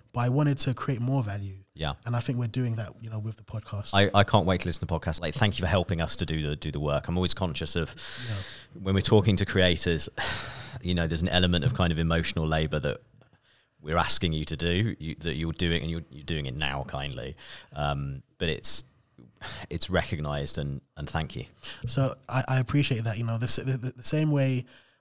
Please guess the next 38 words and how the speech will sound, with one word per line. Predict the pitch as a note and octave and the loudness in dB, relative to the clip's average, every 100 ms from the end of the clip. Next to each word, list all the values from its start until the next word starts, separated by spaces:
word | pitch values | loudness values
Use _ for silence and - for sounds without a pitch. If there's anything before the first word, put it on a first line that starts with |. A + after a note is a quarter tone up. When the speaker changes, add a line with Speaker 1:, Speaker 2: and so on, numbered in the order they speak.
| _ _ | _ _
Speaker 1:
you | C3 | -6
know, | B2 A#2 | -4 -2
I | B2 | 0
say, | - C3 | 0 0
you | A#2 A#2+ | 0 -2
know, | A#2 | -2
as | B2 | -2
an | A2+ | -2
ally, | B2 B2 | -2 -2
it's | A2 - | -2 -2
your, | G#2+ | -4
it's | - | -4
your | A2+ | -2
duty | B2+ A#2 | -2 -2
to, | A2+ B2 A#2 A2+ - _ - | -2 -2 -2 -4 -10 _ -6
to | - - | -6 -4
acknowledge | C3 B2+ C3+ B2 A#2 | -4 -2 -2 -2 -2
and | A#2 | -4
speak | - A#2+ C3+ | -2 -2 -2
up | C3+ | -2
about | B2 G#2+ | -4 -4
these | A2 G#2+ | -4 -4
Speaker 2:
Mm. | A2+ | -4
Speaker 1:
things. | G#2+ G#2 - _ _ _ _ | -4 -6 -12 _ _ _ _
I'm, | C3 C#3 C3+ C3 - _ _ _ - | 0 2 2 0 -6 _ _ _ -4
I'm | C#3 C#3+ | 2 4
in | C#3+ | 4
a | C3 | 2
unique | B2 C3+ C#3 - - _ - | 4 4 4 0 -6 _ -16
position, | B2 B2 B2 B2+ G#2+ G2+ G2+ _ _ _ _ _ _ _ - | -6 -2 0 0 -2 -6 -12 _ _ _ _ _ _ _ -8
and | B2+ A#2+ | -2 0
I | A#2 | 0
feel | - C#3 C3 A#2+ | 2 2 4 2
that | A2+ A#2+ | -2 -2
it | A#2 | -4
is | A2 | -2
my | A2+ A#2 | 0 -2
duty | A2+ B2 B2 - G2+ F#2+ | -2 -2 0 0 -4 -6